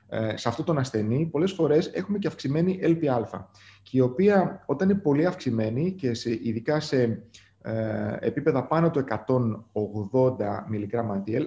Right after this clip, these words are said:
οι άνθρωποι αυτοί θεωρούνται ότι είναι, έχουν ισοδύναμο κίνδυνο με κάποιον ο οποίος έχει τεκμηριωμένη,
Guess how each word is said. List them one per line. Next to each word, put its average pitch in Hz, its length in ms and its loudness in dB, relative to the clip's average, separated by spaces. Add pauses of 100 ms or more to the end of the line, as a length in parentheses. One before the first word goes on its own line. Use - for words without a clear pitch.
(120)
οι 135 160 0
άνθρωποι 180 240 -2
αυτοί 190 140 -4
θεωρούνται 170 240 0
ότι 190 140 -2
είναι, 196 280 2 (180)
έχουν 185 220 2
ισοδύναμο 175 880 2 (440)
κίνδυνο 165 360 2
με 170 100 2
κάποιον 185 320 0
ο - 20 2
οποίος 196 420 0
έχει 190 300 -2
τεκμηριωμένη, 156 840 2